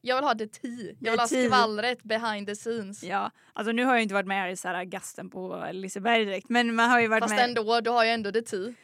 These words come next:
Speaker 2: Alltså det, jag, jag tycker det är skitkul att så här planera, bara så här, vad, vad, vart kan man stå, vart är det läskigt när folk kommer och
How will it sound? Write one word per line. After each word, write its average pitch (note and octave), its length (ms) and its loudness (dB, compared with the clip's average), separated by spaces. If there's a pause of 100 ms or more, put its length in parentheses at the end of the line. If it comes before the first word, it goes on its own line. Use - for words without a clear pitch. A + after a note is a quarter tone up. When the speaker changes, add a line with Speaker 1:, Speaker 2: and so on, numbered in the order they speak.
(140)
Speaker 2:
Alltså B3 220 -4 (120)
det, A3 100 -2
jag, C4 220 4
jag C4+ 220 2
tycker A#3+ 200 -4
det G3 80 -4
är G3+ 40 -4
skitkul G#3+ 540 -4
att F#3+ 120 -4
så - 80 -8
här - 60 -8
planera, D#3+ 560 -8
bara - 120 -8
så - 100 -14
här, - 80 -14
vad, G#3 300 -2
vad, A3+ 140 0
vart A#3 280 0
kan A#3+ 120 -4
man A3 100 -2
stå, G#3+ 300 -2
vart G#3 240 -4
är G#3+ 80 -2
det G3 60 -6
läskigt - 360 -8
när G3+ 80 -8
folk D#4+ 400 -10
kommer G3 640 -4
och G3 340 -8